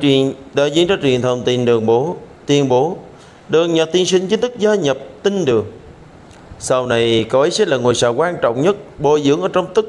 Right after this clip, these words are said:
cả các ngôi sao ở trong vũ trụ này. Một tháng sau, bài hát đầu tiên của cậu ấy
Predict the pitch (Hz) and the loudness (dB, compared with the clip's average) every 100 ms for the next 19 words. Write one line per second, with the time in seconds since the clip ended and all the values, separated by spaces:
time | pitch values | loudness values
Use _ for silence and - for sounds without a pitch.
0 | - 131 165 190 143 123 - 120 113 - | 0 0 0 0 0 -2 0 0 0 -4
1 | - - - - - - - 147 185 - | -16 -20 -20 -20 -20 -12 -4 0 0 0
2 | 214 208 151 170 127 117 110 104 - - | 0 0 0 2 2 2 0 -2 -10 -20
3 | - - - 139 156 147 156 139 113 113 | -20 -20 -4 0 0 0 0 0 0 0
4 | 139 156 220 156 151 147 190 165 135 131 | 0 0 -2 0 -2 2 0 0 0 0
5 | 139 | 0